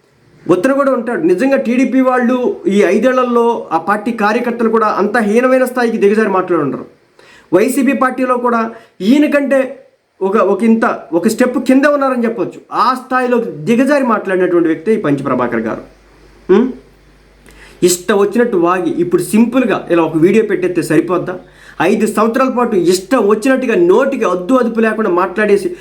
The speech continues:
ఈ రోజున ఒక చిన్న వీడియో, ఒక రెండు నిమిషాల వీడియో వదిలేస్తే అయిపోద్దా? అంటే,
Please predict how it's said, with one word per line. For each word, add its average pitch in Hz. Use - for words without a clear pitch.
ఈ 190
రోజున 254
ఒక 220
చిన్న 254
వీడియో, 226
ఒక 185
రెండు 202
నిమిషాల 226
వీడియో 226
వదిలేస్తే 220
అయిపోద్దా? 202
అంటే, 233